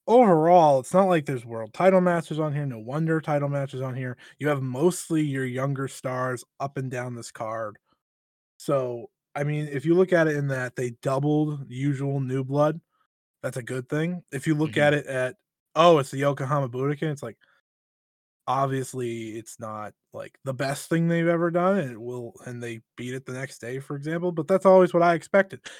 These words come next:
Speaker 1: And you have people probably saving money for tickets the next day, so, uh, you,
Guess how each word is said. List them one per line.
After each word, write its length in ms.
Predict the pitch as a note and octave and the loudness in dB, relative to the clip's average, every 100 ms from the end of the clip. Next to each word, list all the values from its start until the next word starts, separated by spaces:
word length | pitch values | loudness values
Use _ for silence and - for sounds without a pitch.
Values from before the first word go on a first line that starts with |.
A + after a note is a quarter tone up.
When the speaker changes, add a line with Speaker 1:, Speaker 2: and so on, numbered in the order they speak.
| - | -4
Speaker 1:
And 120 | E3 | 4
you 80 | F3+ | 6
have 160 | F#3 C#3+ | 6 4
people 240 | F#3+ F3 | 0 2
probably 280 | F3 D#3+ D#3 | 2 2 0
saving 360 | D3+ D3 C#3+ | -2 -4 -2
money 240 | C#3 C#3+ C#3+ | -2 -2 -4
for 140 | C#3+ | -8
tickets 360 | C#3 C#3 C3+ - | -10 -10 -10 -10
the 80 | C#3 | -8
next 280 | C3+ - | -8 -12
day, 340 | B2 B2 A#2+ A#2+ | -12 -10 -8 -10
so, 320 | - A2 A2+ _ _ _ _ _ _ _ _ _ | -12 -16 -16 _ _ _ _ _ _ _ _ _
uh, 180 | C#3 A2+ - | -4 -4 -6
you, 180 | F#3 G#3 | -4 -4